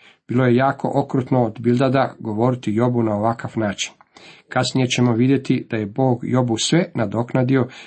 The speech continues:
i dao mu je više djece nego što ih je imao prije ovih nevolja u kojima sada pati.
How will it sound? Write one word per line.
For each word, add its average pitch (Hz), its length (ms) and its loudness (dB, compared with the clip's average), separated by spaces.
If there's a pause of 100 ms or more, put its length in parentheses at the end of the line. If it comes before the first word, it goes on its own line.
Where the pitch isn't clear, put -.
(140)
i - 100 -8
dao 113 240 2
mu 110 160 0
je 104 100 2
više 120 280 0
djece 120 440 2 (280)
nego 113 200 0
što - 180 -2
ih 104 160 -2
je 113 80 2
imao 110 240 2
prije 113 380 0
ovih 110 340 0
nevolja 107 440 2 (300)
u 110 80 -4
kojima 104 380 0
sada 101 460 -4 (320)
pati. - 380 -8